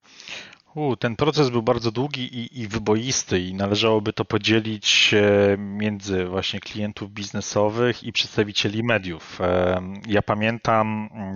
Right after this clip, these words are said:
czasy pierwszego Intel Extreme Masters w Katowice w dwa tysiące trzynastym roku, e, kiedy olbrzymimi wysiłkami naszego głównego partnera, czyli firmy Intel, e, no,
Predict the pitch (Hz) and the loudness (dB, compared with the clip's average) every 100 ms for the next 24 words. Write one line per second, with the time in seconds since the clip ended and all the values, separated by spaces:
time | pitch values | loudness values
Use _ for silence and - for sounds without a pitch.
0 | - - 107 - 107 110 - 123 107 110 | -2 2 2 2 0 2 2 2 2 0
1 | 98 104 101 - 101 101 104 - 90 - | 0 2 2 -2 -4 0 0 0 0 0
2 | 95 92 90 95 104 92 95 - 87 87 | 2 2 2 0 0 -2 -2 -2 -2 -4
3 | 87 95 107 - 110 104 - 98 - - | -2 -2 0 0 0 0 0 2 2 2
4 | 107 101 - - 98 92 - 92 - - | 2 0 -2 -4 -2 -4 -4 -8 -8 -12
5 | - - - - - 107 104 104 101 101 | -10 -8 -10 -12 -4 0 4 4 4 4
6 | 98 98 98 101 104 139 _ - - 101 | 4 4 2 0 -2 -10 _ -4 -2 2
7 | 110 104 98 101 110 117 117 104 104 - | 4 2 2 0 0 -2 -2 0 0 2
8 | 104 - 104 101 101 98 - 98 95 98 | 0 0 0 0 -2 -2 -2 -2 -2 -4
9 | 101 98 95 95 90 117 101 95 92 - | -4 0 2 2 2 2 2 2 0 -2
10 | 92 - 95 95 101 104 98 - 98 95 | -8 -8 -6 -4 -4 -6 -8 0 4 4
11 | 98 98 107 104 98 98 101 - - - | 4 4 4 4 6 4 2 -4 -12 -14
12 | - _ 104 | -20 _ -2